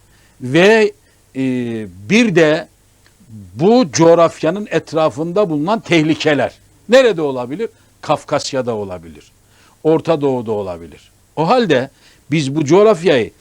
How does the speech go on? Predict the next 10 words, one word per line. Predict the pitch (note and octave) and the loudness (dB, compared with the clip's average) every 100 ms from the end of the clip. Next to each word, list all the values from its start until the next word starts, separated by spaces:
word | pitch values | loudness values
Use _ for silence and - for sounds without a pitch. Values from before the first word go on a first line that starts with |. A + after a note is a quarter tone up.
| _ _ | _ _
sadece | - - D#3+ F#3+ F#3 E3+ B2 F3+ G3+ | -8 -2 2 4 2 0 0 0 0
kendisiyle | - C#3+ D#3+ D#3 E3 - F#3 G3+ E3+ D3 G#2+ - _ _ _ - | -2 -2 0 -2 -4 -2 -2 0 0 0 -2 -6 _ _ _ -14
sınırlanan, | - - D#3 F3+ E3+ E3 D3 B2 F2+ _ _ - | -4 0 2 2 2 2 0 -2 -8 _ _ -6
kendisiyle | D3 D#3 E3 - G3+ F3+ | -2 -2 -2 -2 0 0
münhasır | D3+ D3 A2+ C#3 - F#3 B2 | 0 -4 -4 -4 0 0 0
bir | C#3+ | -2
bölge | B2+ D3 C3+ E3+ | 2 2 2 2
olarak | G#3+ A#3+ A3 - | 4 2 2 -2
da | B2 | -6
düşünemeyiz. | C#3 - - D#3 G#2 G2+ - - | -4 -4 -2 -2 -2 -8 -10 -16